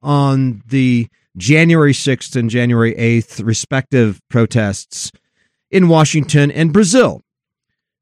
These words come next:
Now, I just interact with that just a little bit. Now, he did contrast the French Revolution, the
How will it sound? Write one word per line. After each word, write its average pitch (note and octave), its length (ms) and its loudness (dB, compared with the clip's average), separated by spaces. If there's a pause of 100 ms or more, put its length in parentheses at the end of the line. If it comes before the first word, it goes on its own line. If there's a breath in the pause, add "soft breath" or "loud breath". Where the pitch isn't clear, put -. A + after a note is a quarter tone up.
(100)
Now, F3+ 380 -4
I D#4+ 300 -10
just D#4+ 220 -4
interact F3+ 440 2
with D3 140 0
that C3 160 -2
just D3 240 -2
a - 20 -2
little B2+ 240 0
bit. C3 140 -4
Now, E3+ 160 -2
he F3+ 280 -2
did G3 280 -2
contrast E3 800 -4
the C3+ 80 -6
French D3+ 260 -6
Revolution, C3 800 -4
the C3 280 -6